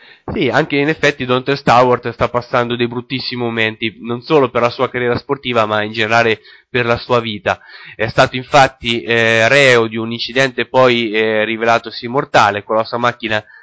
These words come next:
ha investito un pedone e quindi, eh, in questo momento il, eh, l'ex ricevitore dei,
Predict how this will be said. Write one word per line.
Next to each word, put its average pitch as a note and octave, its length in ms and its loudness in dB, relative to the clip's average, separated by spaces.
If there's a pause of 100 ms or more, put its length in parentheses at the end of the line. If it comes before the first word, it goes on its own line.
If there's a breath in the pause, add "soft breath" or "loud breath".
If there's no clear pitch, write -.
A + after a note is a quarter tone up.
(140 loud breath)
ha G#2+ 100 0
investito C#3 600 -2
un B2 100 -4
pedone B2 520 2 (460 soft breath)
e D3+ 180 -4
quindi, C#3 560 0
eh, B2 280 2
in B2+ 120 0
questo D3+ 320 -2
momento C3 760 2 (360 loud breath)
il, A#2+ 240 -2
eh, A#2 460 4
l'ex C#3 320 0
ricevitore B2+ 680 2
dei, A2+ 380 0